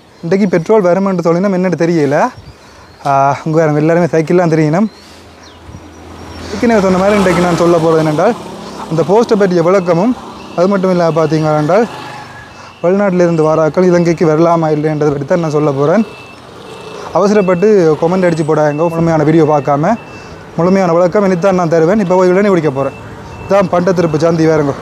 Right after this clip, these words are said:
கிட்டத்தட்ட ஒரு வருஷத்துக்கு முதல் பார்த்தீங்கன்னா இதுல அதிகமான motor சைக்கிள்களை காணலாம். இப்ப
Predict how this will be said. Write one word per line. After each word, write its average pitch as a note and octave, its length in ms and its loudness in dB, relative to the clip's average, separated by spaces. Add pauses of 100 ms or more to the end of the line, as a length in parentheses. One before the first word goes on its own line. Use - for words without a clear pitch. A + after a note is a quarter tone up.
(680)
கிட்டத்தட்ட F#3 340 2
ஒரு G3 160 2
வருஷத்துக்கு G3+ 360 2
முதல் F3 160 0
பார்த்தீங்கன்னா F3 640 0
இதுல F#3 240 2
அதிகமான F#3 320 0
motor F#3 320 0
சைக்கிள்களை D#3+ 380 2
காணலாம். D3 420 0 (400)
இப்ப F3+ 240 0